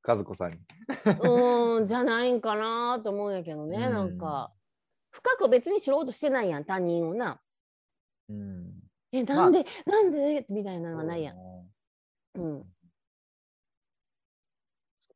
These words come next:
Speaker 2: ですね、確かに。
Speaker 1: そうそうそうそう。まあね、まあそれはそれで置いて。ちょっとまだあってね、項目があと四つほどあってね。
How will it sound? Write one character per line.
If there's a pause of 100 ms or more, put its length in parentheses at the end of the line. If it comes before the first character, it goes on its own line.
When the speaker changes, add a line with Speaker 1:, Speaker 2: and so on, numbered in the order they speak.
Speaker 2:
で
す
ね、
確
か
に。 (1120)
Speaker 1:
そ
う
そ
う
そ
う
そ (140)
う。
ま
あ
ね、
ま
あ
そ
れ
は
そ
れ
で
置
い
て。
ち
ょ
っ
と
ま
だ
あ
っ
て
ね、
項
目
が
あ
と
四
つ
ほ
ど
あ
っ
て
ね。